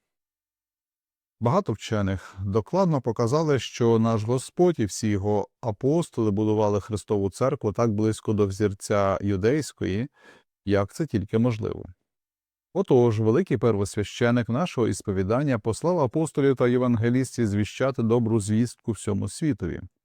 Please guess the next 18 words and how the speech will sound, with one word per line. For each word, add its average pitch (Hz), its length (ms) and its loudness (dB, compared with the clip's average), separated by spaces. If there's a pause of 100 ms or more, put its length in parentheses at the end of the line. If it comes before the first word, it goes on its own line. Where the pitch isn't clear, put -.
(720)
а 92 100 -4
потім 165 360 2
пастирів, 101 600 0
проповідників 110 760 2
і 127 80 2
учителів 117 720 2 (280)
зміцнювати 104 760 2
вірою 120 400 2
громади, 107 540 2 (280)
що - 260 -4
повставали. 131 640 -6 (1200)
Але 113 380 2 (440)
я 151 280 2
не 185 140 2
знаходжу, 120 520 0
щоб - 280 -6
коли-небудь 113 720 0 (100)
уряд 143 360 4